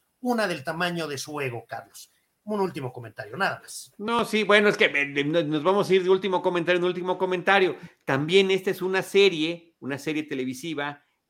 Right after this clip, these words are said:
Speaker 2: que va haciendo eco sobre sí misma. Decíamos en un episodio pasado alguna persecución de la princesa Margarita de los paparazzi. Bueno, nos da un eco de algo que todavía veremos en la serie. Pero esta, eh, este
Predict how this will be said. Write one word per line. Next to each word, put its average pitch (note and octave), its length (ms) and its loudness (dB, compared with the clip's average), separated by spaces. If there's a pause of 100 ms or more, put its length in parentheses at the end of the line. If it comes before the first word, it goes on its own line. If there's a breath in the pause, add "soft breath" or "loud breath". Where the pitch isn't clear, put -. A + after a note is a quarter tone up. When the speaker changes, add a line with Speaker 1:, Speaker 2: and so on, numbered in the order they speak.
Speaker 2:
que E3+ 380 0
va D#3 220 4
haciendo E3+ 580 -2
eco F#3+ 340 0
sobre D3+ 380 -2
sí F3 200 -8
misma. E3+ 560 -2 (240 loud breath)
Decíamos C#3 640 -2
en D3 100 -4
un D#3+ 100 -6
episodio D3+ 480 -6
pasado D3+ 340 -2
alguna C#3+ 320 -4
persecución C#3 760 -6 (300 loud breath)
de D3 240 2
la C#3 220 0
princesa C#3 480 -4
Margarita C#3+ 640 0
de C3 140 0
los B2+ 160 -6
paparazzi. D#3+ 760 -2 (220 soft breath)
Bueno, F3 280 4
nos D3 140 -2
da D#3 120 2
un D#3 140 0
eco D3+ 280 0
de C3+ 80 2
algo C3 200 -2
que C3 100 -14
todavía C3 360 2
veremos A2+ 400 -4
en F#2+ 140 -8
la F#2 80 -10
serie. F2+ 540 -10 (280)
Pero D#3+ 400 4
esta, E3+ 560 -2 (140)
eh, D3 400 -2
este D3+ 880 -2